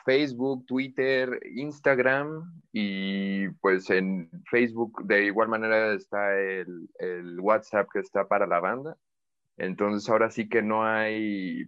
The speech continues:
pretexto, carnales. Si, si les interesó el proyecto, si le pudieron dar una escuchadita,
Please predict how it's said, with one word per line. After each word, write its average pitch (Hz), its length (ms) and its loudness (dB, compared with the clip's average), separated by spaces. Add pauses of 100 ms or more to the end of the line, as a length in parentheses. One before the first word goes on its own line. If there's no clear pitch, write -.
pretexto, 95 640 2
carnales. 90 480 -4
Si, 98 440 -2
si 101 220 -4
les 92 300 2
interesó 95 460 2
el 117 60 -4
proyecto, 127 520 0
si 123 100 -6
le 98 120 -4
pudieron 107 360 0
dar 107 200 2
una 104 520 -4
escuchadita, 104 840 -2